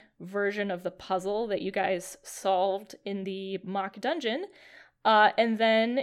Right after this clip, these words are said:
if you guys, uh, sort of stoop through this sort of gap that's created by half of the stone slab being slumped forward,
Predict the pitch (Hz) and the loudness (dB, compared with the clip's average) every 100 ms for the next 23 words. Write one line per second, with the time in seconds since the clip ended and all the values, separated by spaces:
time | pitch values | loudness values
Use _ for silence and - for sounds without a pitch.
0 | 269 220 220 247 247 226 214 226 226 - | -2 -4 -2 2 6 6 6 4 -2 -10
1 | - - 214 202 202 185 - - - 233 | -6 0 2 2 2 0 -4 -14 -4 0
2 | 208 185 - - - - 269 262 - - | 0 -2 -8 -14 -12 -2 -2 -2 -10 -8
3 | 254 233 220 214 214 - - - _ - | -2 -2 0 0 -2 -8 -14 -16 _ -6
4 | 226 208 180 170 - 190 180 190 - - | -2 -2 -4 -12 -4 -2 -2 -4 -8 -6
5 | 185 - - 202 190 185 175 180 170 - | -6 -6 -6 -2 0 -2 -2 0 2 0
6 | - - 175 170 190 175 170 170 - 185 | -2 0 0 0 -4 -4 -8 -8 -4 -2
7 | 180 180 - 175 170 170 170 165 175 - | -2 -6 -6 -2 -2 -2 -8 -8 -10 -8
8 | 185 180 - 330 226 208 320 | -8 -8 -4 -2 0 0 -2